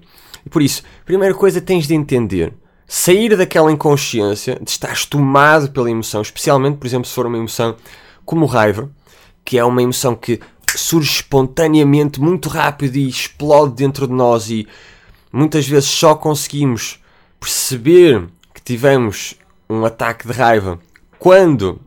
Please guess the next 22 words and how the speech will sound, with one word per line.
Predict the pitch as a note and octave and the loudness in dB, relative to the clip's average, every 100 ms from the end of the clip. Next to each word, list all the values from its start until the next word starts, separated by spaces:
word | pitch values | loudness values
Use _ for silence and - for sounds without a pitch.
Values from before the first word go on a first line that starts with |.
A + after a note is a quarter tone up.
| - | -6
eh, | G2+ - D2+ | -4 -2 -4
depois, | A2 - G3 C#3 | -4 4 4 4
neste | G#2+ - | -2 -4
caso, | C#3+ B2 G#2 | 0 0 -2
depois | G#2+ - E3+ B2+ | -6 0 2 2
de | - | -2
termos | - G#2 F#2+ | -4 -2 -2
esse | G2 - G2 | -6 -6 -8
ataque | - F#2+ - | -6 -6 -6
de | G#2 | -4
raiva, | F#2+ F2+ G#2+ C#3 - - - | -2 -2 -4 -16 -20 -20 -10
no | B2+ | -4
meio | B2+ C3 | 0 0
estamos | B2+ B2 A2+ | 0 -2 -4
naquela | A2+ A2 A2 | -4 -2 0
inconsciência | A2 A2 G#2+ - G2 G2 | 0 -2 -4 -4 -6 -6
total. | F#2 - F#2 B2 - _ _ _ _ _ _ _ - - | -12 -6 -4 -4 -12 _ _ _ _ _ _ _ -20 -16
Então | - B2 | -6 -6
primeiro | D3+ C#3+ D#3+ D3+ | -2 0 0 0
tens | A#2 A2 | -4 -6
de | |
parar, | - A2 G#2+ B2+ F3+ | -2 0 2 0 -4